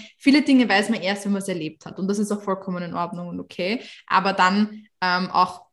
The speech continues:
jetzt, wenn es auch zum Beispiel um toxische Beziehungen oder so geht, ja, wirklich zu schauen, okay, gut, was tut mir weh, bis wohin,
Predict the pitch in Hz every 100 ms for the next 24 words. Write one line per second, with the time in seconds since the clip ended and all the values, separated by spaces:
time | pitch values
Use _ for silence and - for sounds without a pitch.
0 | _ - 185 180 185 190 190 190 - 180
1 | - 180 175 202 202 339 262 196 202 190
2 | 175 165 151 165 - - 156 - - 190
3 | 202 196 202 - 202 196 185 185 196 -
4 | 202 208 202 - _ _ _ - 180 185
5 | 226 - - - 220 196 175 180 175 220
6 | - 208 - 185 196 190 220 208 202 208